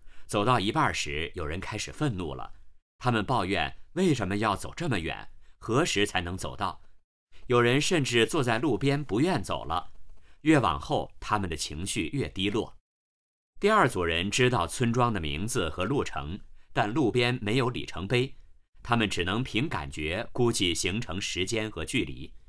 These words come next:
走到一半的时候，大多数人都想知道他们已经走了多远。比较有经验的人说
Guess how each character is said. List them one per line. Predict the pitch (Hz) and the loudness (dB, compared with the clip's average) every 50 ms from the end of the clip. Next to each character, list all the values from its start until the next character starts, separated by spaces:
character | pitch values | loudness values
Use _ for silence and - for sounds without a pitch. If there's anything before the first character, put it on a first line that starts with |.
| - - - _ _ _ _ - - - - - | -20 -20 -20 _ _ _ _ -20 -16 -14 -8 0
走 | - 131 127 | 4 4 6
到 | 131 165 156 120 | 6 6 6 4
一 | 117 127 | 4 2
半 | 135 175 160 170 | 2 2 2 2
的 | 190 175 | 2 0
时 | - - 82 | -2 -2 -4
候， | - - 90 71 - - - - - - - - - - - | -2 0 -2 -2 -2 -2 -2 -2 -2 0 -2 -2 -2 2 4
大 | 151 127 107 | 4 6 6
多 | 135 135 135 | 6 4 4
数 | 135 - 131 | 4 4 2
人 | 101 82 82 87 90 | 2 2 2 2 2
都 | 110 107 | 2 2
想 | 101 - 76 69 | 4 2 0 -2
知 | - - 104 104 | 0 0 2 2
道 | 113 90 76 71 - - | 2 0 0 -2 -4 -4
他 | - 117 95 | -2 0 0
们 | 104 92 | 0 -2
已 | 80 76 71 | -2 -4 -4
经 | 110 101 104 | -4 -4 -4
走 | - - 67 | -4 -6 -6
了 | 65 71 | -6 -4
多 | - 123 131 143 | 0 2 2 2
远。 | 131 92 73 60 - - - - - - - - - - - - - - _ | 2 0 -4 -6 -10 -12 -14 -12 -12 -10 -10 -10 -12 -14 -16 -18 -20 -10 _
比 | - 123 123 | 0 2 4
较 | 165 170 156 | 6 6 6
有 | 120 87 82 | 6 4 2
经 | - 156 165 185 | 2 2 2 4
验 | 185 165 120 | 2 2 2
的 | 92 | 0
人 | 80 71 76 78 | -2 -2 -2 -4
说 | - - 90 87 - - | -2 -2 -2 -2 -2 -4